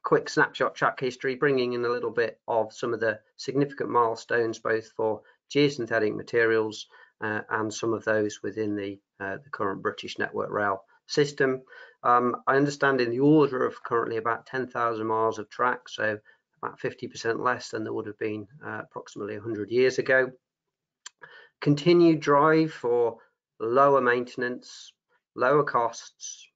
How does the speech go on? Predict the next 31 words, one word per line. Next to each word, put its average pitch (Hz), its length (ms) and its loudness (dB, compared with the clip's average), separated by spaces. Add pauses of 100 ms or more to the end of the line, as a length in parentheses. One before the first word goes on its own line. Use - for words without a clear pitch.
(140)
lower 117 260 2
carbon 120 420 2
footprint, - 640 -8 (460)
and 123 340 2 (240)
certainly 160 720 2 (380)
a 101 40 -6
lot 143 160 4
of 160 120 0
demand 135 500 2
for 123 220 2
resilience, 110 640 0
building 117 340 0
in 110 140 0
more 110 180 0
resilience 101 720 -6
for 101 400 -2
issues 101 480 -8
such - 280 -10
as 104 340 -4
climate 104 460 -4
change, 98 420 -6
as - 160 -12
is 90 140 -12 (340)
indicating 104 640 -6
in 98 100 -6
that 98 200 -6
picture - 460 -10 (120)
at - 100 -20
the 104 80 -8
bottom 101 360 -4
there. 104 300 -2